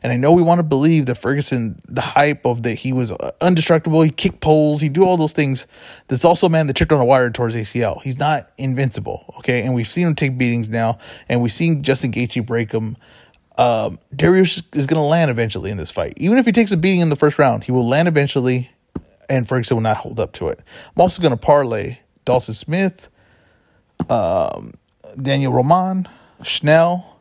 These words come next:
Dariush, and let me add Figueroa, right? Figueroa is the underdog in that fight, and, uh, that pushes me to plus eight fifty-eight, ten K to win eighty-six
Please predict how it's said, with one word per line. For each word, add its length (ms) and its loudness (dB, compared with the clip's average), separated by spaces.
Dariush, 540 0
and 160 -2
let 100 2
me 160 0
add 380 0
Figueroa, 720 -4
right? 300 -4
Figueroa 460 4
is 120 -6
the 360 -2
underdog 560 4
in 80 -2
that 200 2
fight, 340 0
and, 240 -2
uh, 140 0
that 200 4
pushes 280 0
me 120 0
to 240 -2
plus 320 2
eight 200 -2
fifty-eight, 680 -4
ten 280 0
K 400 2
to 160 -4
win 240 -2
eighty-six 1600 -2